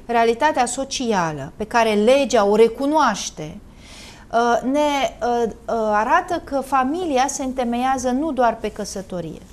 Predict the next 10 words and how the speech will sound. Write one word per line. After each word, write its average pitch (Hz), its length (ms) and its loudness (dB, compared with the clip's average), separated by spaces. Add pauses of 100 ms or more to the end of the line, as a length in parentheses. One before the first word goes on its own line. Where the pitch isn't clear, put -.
(200)
ci 302 160 -4
și 294 140 -4
pe 269 220 0
rudenie, 220 760 2 (640)
da? 233 300 -2 (320)
Și - 200 -6
pe 269 300 2
afinitate, 214 1080 -2 (440)
și - 260 -2
pe 240 420 2